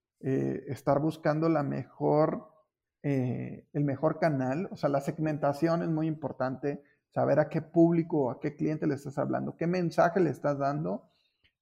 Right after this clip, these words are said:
y por qué canal, ¿no? O sea, si no tienes bien claro eso, puedes hacer mil campañas de marketing y no vas a llegar. O sea, no vas a llegar al cliente que quieres, no vas a llegar a las ventas que quieres,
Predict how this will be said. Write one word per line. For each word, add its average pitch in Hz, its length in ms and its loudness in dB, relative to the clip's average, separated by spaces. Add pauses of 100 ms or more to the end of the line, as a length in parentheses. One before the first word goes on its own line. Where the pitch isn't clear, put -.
(180)
y 196 440 4
por - 160 -2
qué 147 160 -2
canal, 135 480 0 (480)
¿no? 147 240 0
O 151 40 -4
sea, 147 160 -2
si 156 140 0
no 170 160 0
tienes 226 300 -2
bien 208 180 0
claro 185 380 4
eso, 170 500 0 (840)
puedes 175 260 4
hacer 156 300 2
mil 170 180 0
campañas 160 400 2
de 131 80 -2
marketing 170 540 -2 (180)
y 143 100 -2
no 143 460 0
vas 135 380 -2
a 143 60 -4
llegar. - 460 -6 (680)
O - 20 -20
sea, 160 80 0
no 165 140 4
vas 180 180 4
a 180 40 4
llegar 151 260 6
al 160 100 4
cliente 147 300 -2
que 131 160 -4
quieres, 151 340 0
no 139 160 -2
vas 143 180 0
a 151 40 -4
llegar 127 220 -2
a 135 40 -2
las 123 160 0
ventas 156 340 0
que 127 160 -2
quieres, 120 480 -6